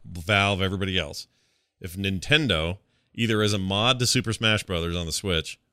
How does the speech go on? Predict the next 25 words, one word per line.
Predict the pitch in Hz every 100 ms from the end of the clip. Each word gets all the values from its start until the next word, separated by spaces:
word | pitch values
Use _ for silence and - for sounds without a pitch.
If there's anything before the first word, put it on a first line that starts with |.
| -
or | 101 107
a |
whole | 104 113
new | 113
game, | 110 98 76 82 - _ _ _ _ _ - 80
built | 117 113
an | 104
auto | 95 101 107
chess | - 101 -
clone | - 87 80 78 - _ _ _ _ _ _ _ _ 92
with | 92 -
all | - 104 117
of |
that | 110 107
roster | 98 95 95 95
of | 85
characters | 95 90 - 78
they | 80
have | 85 80
in | 76
the | 73 73 - _ _ _ _
freaking | - 87 87
Mushroom | 90 90 87 82
Kingdom | 92 87 80
Plus, | - 92 76 -